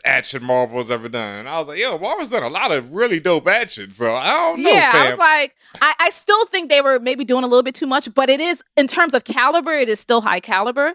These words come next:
Speaker 1: Yes.
Speaker 2: I, I, I think they were, I, I think they were reaching to say the best Marvel has ever
Speaker 1: Yeah.
Speaker 2: done. I, I don't <laughs> agree to that, but it, is it good? Absolutely. Is it, uh, as I said, quality? Yes. You're gonna definitely see,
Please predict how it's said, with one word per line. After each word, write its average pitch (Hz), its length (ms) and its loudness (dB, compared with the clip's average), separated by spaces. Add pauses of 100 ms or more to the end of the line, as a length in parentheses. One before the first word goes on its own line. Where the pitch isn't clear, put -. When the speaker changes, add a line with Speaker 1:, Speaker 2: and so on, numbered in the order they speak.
(140)
Speaker 1:
Yes. - 500 -4
Speaker 2:
I, 226 140 4
I, 254 140 2 (180)
I 269 40 2
think 311 340 -8
they 240 180 2
were, 214 540 -2 (360)
I, - 60 -4 (300)
I 247 80 2
think 339 180 -4
they 269 120 4
were 220 280 -2
reaching 202 480 -8 (160)
to 190 140 -2
say 180 320 0
the 160 220 -10 (100)
best - 680 -4
Marvel 214 260 0
has 196 120 0
ever 190 180 -2
Speaker 1:
Yeah. 190 240 2
Speaker 2:
done. 208 100 -6
I, 165 160 0
I 240 140 0
don't 247 200 -4
<laughs> - 0 -
agree 233 280 2
to 214 120 -4
that, 220 300 0 (380)
but 269 180 4
it, 285 120 2
is 294 120 2
it 247 120 0
good? 277 260 2 (120)
Absolutely. 208 840 0 (380)
Is 240 220 4
it, 226 260 0
uh, 208 460 4
as 202 160 0
I 202 60 2
said, 196 220 -4
quality? 214 500 2
Yes. 196 720 -2 (400)
You're 196 140 -2
gonna 208 260 0
definitely 202 460 -2
see, 185 680 -14